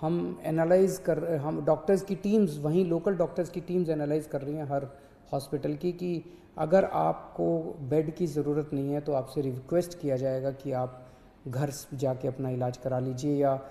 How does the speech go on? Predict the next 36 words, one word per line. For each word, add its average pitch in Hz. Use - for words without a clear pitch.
बगल 143
के 151
banquet 143
hall 147
में 156
या 156
फाइव 131
स-, 127
अ, 151
वो 139
दूसरे 139
hotel 135
में 143
shift 143
हो 135
जाइए। 131
इसमें 226
मेरी 185
सबसे 160
request 135
है 139
कि 143
आप 139
doctors 131
की 143
सलाह 127
के 127
मुताबिक 123
उनके 143
साथ 135
cooperate 127
करें, 123
उसमें 151
ज़िद 139
ना 127
करें, 117